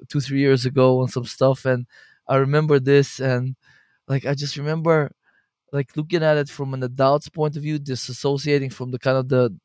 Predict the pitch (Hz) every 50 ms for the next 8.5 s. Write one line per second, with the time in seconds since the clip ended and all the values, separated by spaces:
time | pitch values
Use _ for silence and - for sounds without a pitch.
0 | _ _ 135 127 131 123 123 123 127 127 123 131 131 - - 147 147 147 151 -
1 | _ - - - - _ - 156 156 180 180 175 - 180 165 - 208 202 202 196
2 | 196 185 185 180 - - 165 151 - - 170 170 165 156 - 151 143 135 - -
3 | - 147 143 139 131 120 - _ _ _ _ _ _ _ _ _ _ - 156 151
4 | 143 - - 151 151 147 - 147 135 - - 160 160 147 - _ - 139 135 165
5 | 185 175 - - _ - - 165 190 202 185 160 175 185 165 151 143 131 139 139
6 | 143 156 165 - - - - - - 139 120 - _ _ - 143 135 127 - -
7 | 135 131 143 151 160 160 165 170 170 180 _ _ _ _ _ _ _ _ _ -
8 | 147 160 170 170 180 175 165 160 -